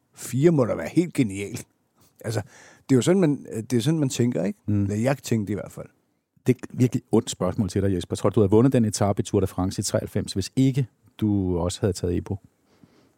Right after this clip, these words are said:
Speaker 1: Det er et rigtig ondt spørgsmål, men
Speaker 2: Jeg spurgte engang Bjarne Riis, da han havde vundet i... Da han, da han, prøv at høre, da han gik frem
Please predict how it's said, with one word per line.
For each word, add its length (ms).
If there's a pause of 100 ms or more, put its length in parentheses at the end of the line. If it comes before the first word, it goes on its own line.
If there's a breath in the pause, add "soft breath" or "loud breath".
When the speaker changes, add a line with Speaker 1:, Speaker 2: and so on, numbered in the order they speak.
(680 loud breath)
Speaker 1:
Det 100
er 40
et 40
rigtig 160
ondt 180
spørgsmål, 520
men 760
Speaker 2:
Jeg 100
spurgte 240
engang 260
Bjarne 240
Riis, 300
da 80
han 100
havde 120
vundet 360
i... 260
Da 120
han, 160
da 80
han, 120 (120)
prøv 120
at 60
høre, 80 (120)
da 60
han 140
gik 180
frem 260